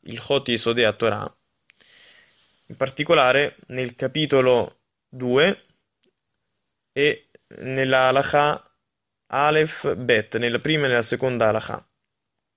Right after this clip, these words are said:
Lì è scritto che quando l'uomo osserva appunto il creato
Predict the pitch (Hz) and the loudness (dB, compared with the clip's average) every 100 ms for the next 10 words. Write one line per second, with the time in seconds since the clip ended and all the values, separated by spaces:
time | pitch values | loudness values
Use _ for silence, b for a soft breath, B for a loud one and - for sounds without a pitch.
0 | _ _ _ _ - 165 170 - 135 113 | _ _ _ _ -8 -4 -2 -2 -4 -4
1 | - 156 170 _ _ _ _ _ _ - | -2 -2 -4 _ _ _ _ _ _ -4
2 | 127 - _ _ _ _ 156 170 143 135 | -4 -4 _ _ _ _ -4 -2 0 2
3 | 143 127 117 107 107 _ _ _ _ _ | 4 4 2 -2 -4 _ _ _ _ _
4 | _ _ _ _ _ _ _ 123 - 160 | _ _ _ _ _ _ _ -20 0 2
5 | 135 107 107 104 - - 147 131 123 113 | 4 2 -4 -4 -8 -8 -6 -4 -4 -2
6 | 135 131 110 107 143 156 | 2 2 2 -2 -6 -8